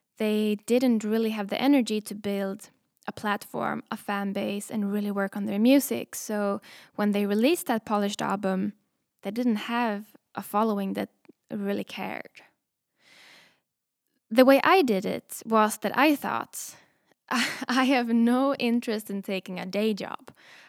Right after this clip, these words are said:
I am going to spend every day of my life building my own dream."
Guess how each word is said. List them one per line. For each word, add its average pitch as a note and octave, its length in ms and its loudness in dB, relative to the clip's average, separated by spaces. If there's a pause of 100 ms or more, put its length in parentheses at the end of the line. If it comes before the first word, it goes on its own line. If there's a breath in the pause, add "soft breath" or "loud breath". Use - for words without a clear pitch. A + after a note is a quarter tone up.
(160 loud breath)
I A#3+ 140 4
am C#4+ 120 4
going A3 240 0
to G#3 100 -8
spend G3 460 -6 (140)
every C#4 280 2
day A#3 180 0
of A3 120 -2
my G3+ 180 -2
life G3 680 -2 (360)
building G#3+ 340 0
my G3+ 160 -4
own - 240 -6
dream." - 320 -8